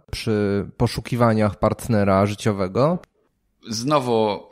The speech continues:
Speaker 2: w ogóle jak ludzie szukają partnerów, to, to jest w ogóle inna historia, tak? Jak się ma-, jak się mamy zakochać, to i tak nie mamy nad tym kontroli za specjalnie. E, wygląda na to, że my całkiem długo raczej wytrzymujemy z ludźmi, którzy są skrzywieni komplementarnie do nas.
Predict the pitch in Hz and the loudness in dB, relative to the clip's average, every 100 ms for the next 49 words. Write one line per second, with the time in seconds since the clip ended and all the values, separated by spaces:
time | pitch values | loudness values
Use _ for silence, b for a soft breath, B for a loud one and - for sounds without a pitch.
0 | 101 90 110 117 139 180 180 165 156 147 | -20 -12 -12 -8 -4 -4 -4 -4 -6 -6
1 | 143 147 143 131 110 131 127 113 117 120 | -4 -4 -2 -2 -2 0 0 -2 -10 -10
2 | 110 113 101 104 98 104 101 - - - | -8 -6 -4 -2 -2 -4 -6 -8 -16 -8
3 | 92 80 131 143 - 160 147 120 - 196 | -6 -6 -8 -10 -8 -8 -6 -8 -6 -6
4 | 180 156 - 160 151 - 139 139 135 120 | -4 -4 -2 -2 -2 -8 -10 -12 -6 -4
5 | 98 98 101 - 98 90 85 95 82 80 | -2 -2 -4 -4 -8 -6 -6 -6 -6 -10
6 | - 80 - 80 80 82 _ B B B | -14 -16 -14 -14 -14 -16 _ B B B
7 | B B - 101 - 113 107 156 262 233 | B B -4 -4 -2 -4 0 -2 0 0
8 | 160 113 - 98 92 107 b b - 120 | 2 0 0 0 0 -2 b b -10 -2
9 | 127 120 151 151 139 120 160 156 131 147 | -2 0 -4 -4 -6 -4 -6 -2 0 0
10 | 180 139 127 - 135 135 143 127 - 143 | -4 -6 -4 -6 -4 -6 -4 -6 -6 -8
11 | 143 147 143 127 127 131 - _ - - | -6 -8 -6 -8 -6 -8 -8 _ -8 -4
12 | 127 139 131 127 117 123 110 107 110 98 | -2 -2 -2 -2 -4 -2 -2 -2 -4 -4
13 | 98 85 76 73 - - | -6 -6 -10 -12 -20 -20